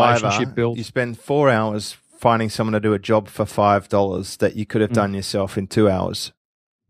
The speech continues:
Speaker 2: Okay, it's not efficient. Or you have to send it back and forth five times because it's not quite there 'cause you got the cheapest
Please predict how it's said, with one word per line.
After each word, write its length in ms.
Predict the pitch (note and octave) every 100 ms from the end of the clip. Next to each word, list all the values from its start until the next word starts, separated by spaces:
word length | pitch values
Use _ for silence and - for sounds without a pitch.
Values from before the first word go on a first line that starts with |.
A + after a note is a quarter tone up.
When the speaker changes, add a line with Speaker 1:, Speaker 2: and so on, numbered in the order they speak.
| _
Speaker 2:
Okay, 320 | A2 G#2+ G#2+ -
it's 120 | - A#2+
not 140 | A2+
efficient. 460 | G2+ G#2 G2+ - - _ _ _ _ _ _ - - _
Or 380 | A#2+ A2+ A#2 A2
you 80 | -
have 120 | A#2 -
to 140 | G#2+ -
send 300 | - B2 A2+
it 120 | -
back 200 | A2 A2
and 120 | A2
forth 260 | - G#2+ G2+
five 320 | - G2+ G2+
times 520 | - G2+ F#2+ F#2+ -
because 360 | - - G#2+ -
it's 160 | G2+ A2
not 180 | G2+ -
quite 280 | G#2+ F#2+
there 220 | G#2+ G2 F#2+
'cause 240 | G#2+ G2
you 80 | G2
got 160 | G2 -
the 80 |
cheapest 540 | G2+ - F#2+ G2 -